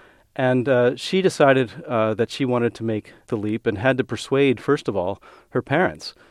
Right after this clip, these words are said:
that this was, uh, something that she should do. And at that moment, she shifted into an international wing in a local public school.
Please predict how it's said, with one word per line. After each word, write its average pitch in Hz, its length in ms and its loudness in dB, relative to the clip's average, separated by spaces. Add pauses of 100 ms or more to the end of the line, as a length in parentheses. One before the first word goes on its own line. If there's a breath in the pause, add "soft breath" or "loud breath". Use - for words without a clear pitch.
(120)
that 110 180 0
this 131 160 0
was, 123 180 -4
uh, 113 340 -2
something 135 340 -2
that 120 140 2
she 127 380 -4 (140 soft breath)
should 107 260 -6
do. 135 300 -2 (320 soft breath)
And 127 100 0
at 117 80 0
that 143 160 6
moment, 139 460 6
she 127 240 -2
shifted 117 500 0
into 120 720 -2
an 120 100 0
international 127 800 2
wing 123 440 0
in 107 100 -2
a 110 120 -2
local 120 300 0
public 120 360 -2
school. 95 420 -4